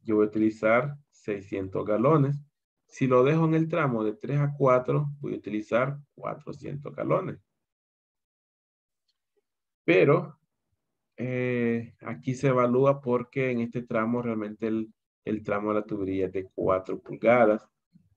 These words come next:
pero la T realmente es de seis pulgadas.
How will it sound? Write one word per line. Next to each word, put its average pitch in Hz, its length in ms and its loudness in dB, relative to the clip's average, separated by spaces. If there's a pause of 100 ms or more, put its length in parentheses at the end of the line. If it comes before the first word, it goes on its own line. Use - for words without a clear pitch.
(140)
pero 143 300 6
la 117 260 2
T 123 220 0
realmente 139 920 -2 (200)
es 107 180 -6
de 104 100 -4
seis - 280 -10
pulgadas. 123 680 2